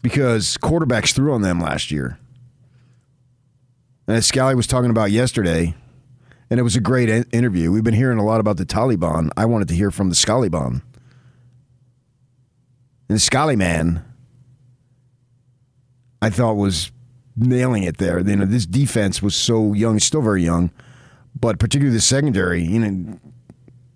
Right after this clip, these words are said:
you're not gonna have the circumstances last year. He talked about how there's zero people in the stands,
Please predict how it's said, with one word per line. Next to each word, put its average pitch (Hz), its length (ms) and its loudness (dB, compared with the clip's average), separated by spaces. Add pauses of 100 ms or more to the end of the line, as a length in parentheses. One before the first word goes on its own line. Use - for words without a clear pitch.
(480)
you're 147 100 0
not 156 60 -2
gonna 131 120 0
have 113 180 0
the 95 60 -4
circumstances 107 680 0
last 101 320 0
year. 98 80 2
He 107 140 0
talked 113 260 0
about 104 240 0
how 95 300 0 (540)
there's 110 200 0
zero 117 360 0
people 107 320 0
in 101 60 2
the 92 60 0
stands, 104 600 0